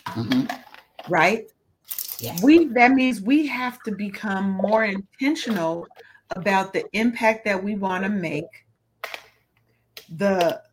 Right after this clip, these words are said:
Speaker 2: the purpose for our lives, and the actions that we take to leave a mark on this world.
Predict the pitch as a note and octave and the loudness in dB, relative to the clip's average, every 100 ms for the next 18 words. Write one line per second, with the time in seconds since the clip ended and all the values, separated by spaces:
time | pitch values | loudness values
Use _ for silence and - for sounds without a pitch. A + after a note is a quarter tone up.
0 | - D#3 F3+ E3+ - - A#3+ A#3 A#3 - | -16 -4 0 0 -4 0 0 2 -2 -2
1 | - G#3+ F#3+ G3 F#3 F3 E3 D#3+ D#3+ - | 0 2 2 0 -2 -2 -2 -4 -6 -10
2 | F#3+ G3 - - A3 B3 - A#3 G3 F3+ | -6 -4 -4 -4 -6 -8 -6 -8 -4 -4
3 | E3+ F3+ A3 A3+ - E3+ D#3+ - _ _ | -4 -6 -8 -10 -8 -6 -6 -12 _ _
4 | _ _ - - - A3 F3+ G3 G#3+ F3 | _ _ -14 -12 -6 -4 -4 -4 -4 -4
5 | E3 F3+ F3+ E3+ E3 E3+ F#3 - A#3 E4 | 0 0 0 -4 -6 -6 -10 -10 -6 -4
6 | - - | -6 -12